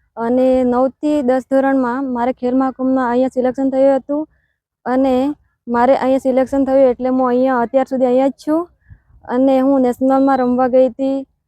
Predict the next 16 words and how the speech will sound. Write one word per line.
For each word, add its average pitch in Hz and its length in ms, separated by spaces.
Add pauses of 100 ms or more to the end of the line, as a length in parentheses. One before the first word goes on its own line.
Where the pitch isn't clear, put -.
(300)
અને 254 260
અત્યાર 277 320
સુધી 277 360 (320)
મેં 247 240
જેટલા 254 260
મેડલ 269 260
મેળવ્યા 254 440
છે 269 300
ખેલ 254 260
મહાકુંભ 269 420 (320)
તરફથી 262 440
જ - 80
છે 285 260
અને 262 260 (260)
ખેલ 269 220
મહાકુંભ, 285 480